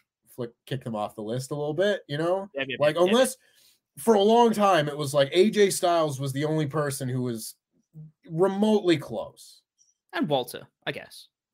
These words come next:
Speaker 1: Yeah, but I mean, I watch Walter matches, like, twice a year on
Speaker 2: Yeah,
Speaker 1: N X T
Speaker 2: that's
Speaker 1: U K takeovers at the time. You know what I
Speaker 2: Yeah,
Speaker 1: mean?
Speaker 2: that's fair, that's fair.
Speaker 1: But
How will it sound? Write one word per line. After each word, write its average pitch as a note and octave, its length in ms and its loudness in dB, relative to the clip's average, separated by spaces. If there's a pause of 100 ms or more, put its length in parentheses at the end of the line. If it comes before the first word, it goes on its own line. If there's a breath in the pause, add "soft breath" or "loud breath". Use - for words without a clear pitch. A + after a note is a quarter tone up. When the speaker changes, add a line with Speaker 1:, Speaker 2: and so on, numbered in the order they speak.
(120)
Speaker 1:
Yeah, F#3+ 380 2
but D#3 200 0
I E3+ 80 4
mean, E3+ 160 0
I C#3 100 2
watch B2+ 360 -4
Walter F2+ 320 -12
matches, D#2+ 360 -20
like, - 140 -20
twice F2 440 -14
a G2+ 40 -16
year F2+ 300 -12
on F2+ 260 -12
Speaker 2:
Yeah, G#2+ 80 -10
Speaker 1:
N G#2 80 -6
X D3 140 0
T G#2 60 -8
Speaker 2:
that's G2+ 100 -12
Speaker 1:
U G2+ 200 -12
K G#2 240 -8
takeovers D#2+ 560 -12
at D#2 80 -18
the E2 60 -18
time. C2 420 -16
You G#2 120 -14
know E2+ 80 -12
what E2 100 -10
I E2 60 -10
Speaker 2:
Yeah, E2 100 -6
Speaker 1:
mean? E2 120 -14 (100)
Speaker 2:
that's A3 220 -8
fair, - 120 -18
that's - 200 -12
fair. - 200 -20 (180)
Speaker 1:
But B2+ 340 4